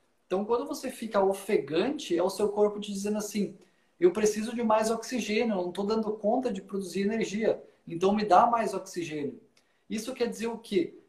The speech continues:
Que você tá fazendo um exercício que ele já tá virando anaeróbio. Quer dizer que ele já não é mais aeróbio. Virando anaeróbio,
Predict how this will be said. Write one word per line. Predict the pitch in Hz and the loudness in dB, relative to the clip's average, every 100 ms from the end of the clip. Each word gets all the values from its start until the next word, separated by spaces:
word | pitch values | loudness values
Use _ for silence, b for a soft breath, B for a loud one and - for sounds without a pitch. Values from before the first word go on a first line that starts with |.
| _ | _
Que | - | -8
você | 170 175 180 | -6 -4 -4
tá | - 160 202 | 0 2 2
fazendo | 214 240 180 175 170 | 2 0 0 -2 -2
um | |
exercício | 170 165 156 - - 196 - 240 | -4 -4 -8 -8 -8 -8 -8 -8
que | 214 | -2
ele | |
já | 180 208 | 0 0
tá | 220 | 0
virando | 196 208 226 - - | 0 0 0 -2 4
anaeróbio. | 214 277 262 262 254 180 160 - - _ _ _ _ _ | 6 6 4 -2 0 0 0 -4 -10 _ _ _ _ _
Quer | - 180 | -2 -2
dizer | 185 175 190 202 | -2 0 2 2
que | 202 202 190 170 | -4 -6 -4 -2
ele | 180 | -2
já | 180 202 | -4 -4
não | 220 | -2
é | 214 | -4
mais | 226 226 220 | -2 -4 -4
aeróbio. | 233 208 170 147 139 | -4 -2 -2 -2 -10
Virando | 185 220 240 190 - | -6 -4 -4 -10 -4
anaeróbio, | 190 294 285 208 160 151 220 240 185 | 0 0 -2 -4 -4 -2 0 0 -6